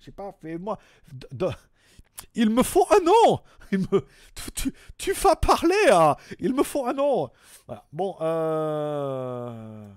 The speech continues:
Ok. Parfois, tu fais des nocturnes avec buffet campagnard. <laughs> Alors là, Gérard,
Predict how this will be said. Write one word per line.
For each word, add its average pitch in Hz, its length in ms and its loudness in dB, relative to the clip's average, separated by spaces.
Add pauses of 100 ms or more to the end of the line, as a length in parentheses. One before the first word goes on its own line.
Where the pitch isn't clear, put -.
(720)
Ok. 127 240 -20 (400)
Parfois, 156 440 -8
tu - 200 -20
fais 196 240 -8
des 135 140 -12
nocturnes 151 600 -12 (520)
avec 113 260 -12
buffet 165 220 -12
campagnard. 117 600 -16 (840)
<laughs> - 2000 -20
Alors 101 260 -12
là, 131 100 -8
Gérard, 123 500 -6